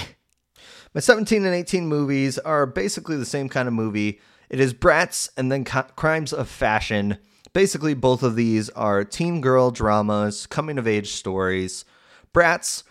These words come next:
about your favorite Bratz dolls as real human beings. Yes, that's Bratz with a Z. Basically getting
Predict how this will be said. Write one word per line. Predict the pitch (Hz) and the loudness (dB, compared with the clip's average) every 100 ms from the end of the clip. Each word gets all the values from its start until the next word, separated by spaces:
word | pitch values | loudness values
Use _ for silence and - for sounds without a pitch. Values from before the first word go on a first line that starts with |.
| _ | _
about | 113 127 131 131 | 2 4 4 0
your | 107 | -4
favorite | - 175 170 143 | -2 -4 -2 0
Bratz | 135 127 113 113 | 2 2 -2 -2
dolls | 107 110 107 104 | -2 0 -2 -4
as | 110 95 98 | -8 -8 -6
real | 123 127 | -4 -4
human | - 123 120 104 | -4 -6 -6 -4
beings. | 98 92 92 92 | -2 -2 -6 -6
Yes, | 104 101 - | -6 -6 -6
that's | 95 90 | -12 -10
Bratz | - 92 - | -6 -4 -6
with | 107 | -10
a | 135 | -10
Z. | 110 87 85 _ _ _ _ _ _ _ - - _ | -8 -10 -10 _ _ _ _ _ _ _ -20 -20 _
Basically | 147 151 151 139 147 135 | 2 2 0 -2 0 -2
getting | 135 120 127 123 120 | -2 -2 0 0 0